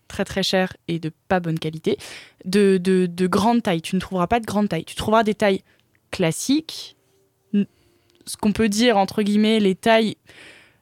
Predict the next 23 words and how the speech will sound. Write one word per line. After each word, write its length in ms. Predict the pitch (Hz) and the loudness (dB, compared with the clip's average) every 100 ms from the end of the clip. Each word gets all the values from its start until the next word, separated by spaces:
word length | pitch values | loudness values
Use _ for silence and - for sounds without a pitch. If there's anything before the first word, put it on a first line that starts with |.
| _ | _
les 180 | - 190 | 0 0
plus, 440 | - 226 233 233 220 | 0 2 4 4 6
euh, 640 | 196 190 185 180 180 185 | 6 4 4 4 2 2
utilisées, 760 | 185 202 - 202 208 196 294 453 _ _ - | 2 0 0 0 2 4 2 0 _ _ -2
mais 140 | 202 | -2
tu 140 | - 220 | 0 -4
ne 40 | |
trouveras 340 | - 208 190 190 | -2 2 2 4
pas 220 | 254 277 | 4 4
de 240 | 208 247 | 2 2
taille 280 | 254 247 262 | 2 2 0
spécialisée, 760 | - - 208 208 196 185 202 226 | -2 -4 -2 0 0 0 0 0
des, 140 | 202 | -2
des 140 | 170 185 | -2 2
grandes 340 | 190 208 220 | 2 4 2
tailles 340 | - 214 247 - | 2 4 2 0
ou 200 | 190 208 | -2 0
des 120 | 202 | 0
tailles 220 | 185 190 190 | 0 0 -2
très, 200 | - 196 | -6 -6
très 180 | - | -4
fines, 300 | 175 - 208 190 | -4 -2 0 0
euh, 400 | 156 156 160 | 0 -2 -4